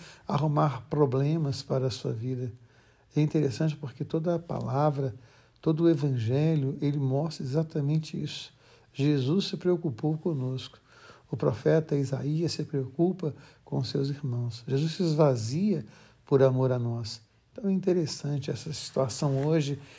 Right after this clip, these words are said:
esse pensamento egoísta, o olhar apenas para mim, nessa visão narcísica.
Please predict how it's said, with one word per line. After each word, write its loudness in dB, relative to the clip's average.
esse -8
pensamento 2
egoísta, -2
o 2
olhar 6
apenas 2
para 2
mim, 2
nessa 0
visão 2
narcísica. 0